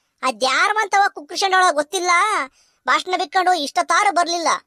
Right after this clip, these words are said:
ಮನೇಲಿ ಮಾಡೋವಷ್ಟು ಬದುಕ್ ಬಿದ್ದಾವೆ, ತಡಿಕೆನ್ ಮಾಡೋದ್ ಬಿಟ್ಬಿಟ್ಟು ಹಿಂಗ್ ಹೋಗ್ ಕುತ್ಕೊಂಡ್ರೆ ಹೆಣ್ಮಕ್ಳು ಆಗುತ್ತೆ ನಮ್ಮ ಮನೇಲಿ? ಆ, ಒಳ್ಳೆ ಹೆಣ್ಮಕ್ಳು ಮಾಡೋ ಬದುಕ ಇದು? ಆ, ನನಗ್ ಗೊತ್ತಿರೋ ಕೋಪಕ್ಕೆ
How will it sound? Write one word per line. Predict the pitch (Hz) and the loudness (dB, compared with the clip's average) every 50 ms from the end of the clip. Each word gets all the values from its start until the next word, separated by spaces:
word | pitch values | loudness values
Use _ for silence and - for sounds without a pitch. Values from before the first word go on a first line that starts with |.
| _ - | _ -6
ಮನೇಲಿ | 233 240 294 349 370 359 349 370 381 | -4 -2 0 0 2 2 2 0 0
ಮಾಡೋವಷ್ಟು | 330 285 247 285 311 339 370 370 359 349 294 | 0 -2 -2 0 0 2 2 0 0 -2 -2
ಬದುಕ್ | 262 285 302 349 - 359 | -2 -2 -2 -4 -6 -10
ಬಿದ್ದಾವೆ, | 359 285 277 349 339 311 240 196 175 _ _ _ _ _ _ _ _ _ _ - | -6 0 0 2 2 2 0 -2 -4 _ _ _ _ _ _ _ _ _ _ -4
ತಡಿಕೆನ್ | 262 262 269 349 - - 392 370 330 | -2 0 -2 -2 -2 -2 -2 -2 0
ಮಾಡೋದ್ | 294 277 311 359 381 349 | 0 0 0 0 0 0
ಬಿಟ್ಬಿಟ್ಟು | 349 359 285 - 381 311 370 359 359 359 349 | -2 -4 -4 -6 -6 -2 0 2 2 2 2
ಹಿಂಗ್ | 330 302 285 | 0 0 0
ಹೋಗ್ | 370 381 - | 0 0 0
ಕುತ್ಕೊಂಡ್ರೆ | - 330 - - 392 392 381 381 381 392 381 | -4 -8 -6 -4 -2 -2 0 0 2 2 2
ಹೆಣ್ಮಕ್ಳು | 349 349 359 359 392 381 - 359 | 0 0 -2 -2 -4 0 0 2
ಆಗುತ್ತೆ | 302 330 339 403 - - 392 | 2 2 0 -2 -2 0 0
ನಮ್ಮ | 381 349 311 | 0 0 0
ಮನೇಲಿ? | 285 294 330 370 339 294 269 285 285 285 _ _ _ _ _ _ - | 0 0 0 0 2 2 2 0 0 -4 _ _ _ _ _ _ -4
ಆ, | 277 339 415 415 392 _ _ - | -2 -2 -2 -4 -6 _ _ -2
ಒಳ್ಳೆ | 240 269 320 370 381 | 0 0 2 2 0
ಹೆಣ್ಮಕ್ಳು | 381 381 381 392 381 392 349 | 0 0 0 0 -2 -2 -2
ಮಾಡೋ | 320 330 381 381 370 359 359 339 330 311 | 0 0 2 4 4 4 6 6 4 4
ಬದುಕ | 269 294 302 359 - 403 392 | 2 0 -2 -2 0 0 0
ಇದು? | 381 320 226 208 170 156 151 170 _ _ _ _ _ _ _ _ _ - | 0 0 0 -2 -2 -2 -6 -10 _ _ _ _ _ _ _ _ _ -4
ಆ, | 247 254 277 330 415 403 - _ _ - | 0 2 2 2 2 2 0 _ _ -6
ನನಗ್ | 247 254 254 | -4 -2 0
ಗೊತ್ತಿರೋ | 226 254 254 - - 359 359 370 311 | 0 0 -2 -2 -2 0 0 0 2
ಕೋಪಕ್ಕೆ | - 320 311 - 370 302 - 359 339 | 2 0 0 -2 -4 -4 -2 0 2